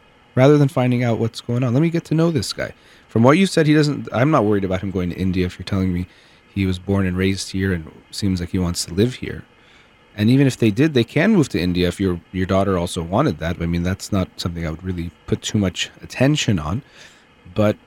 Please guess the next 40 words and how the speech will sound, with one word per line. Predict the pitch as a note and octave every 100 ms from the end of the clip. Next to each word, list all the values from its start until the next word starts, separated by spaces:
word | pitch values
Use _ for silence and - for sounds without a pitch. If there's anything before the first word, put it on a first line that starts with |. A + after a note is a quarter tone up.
| _
they | - E2+
might | E2+ F2+
move. | F#2+ C#3+ F3 D3
She | -
has | F#2 F#2
to | - G2+
live | G#2 G#2
her | - D3+
life. | C3 F2 -
If | F#2+
she | -
wants | F#2+ F2+ -
to | G2
move | G2 G2
to | - F#2+
a |
different | F#2 F2 F2
country, | C#3+ D3 - B2+
not | A#2
even | A#2+ G#2+
India, | E3+ C#3+
she | G#2+ A2+
can | A2+
move | A2 G#2+
to | A2
another | A2+ A2+
country | - A2+ - G#2
with | G#2 -
him | G#2+ G2+
or | F#2+ F#2+ - - _ -
another | G2 F#2+ G2
part | G#2 G2
of | G2 F2+
the |
country | F#2 G2+ G2 G2
that | F2+
you | D#2
currently | - D#3+ D#3 F#2+
live | E2+ E2 E2+
in. | G2+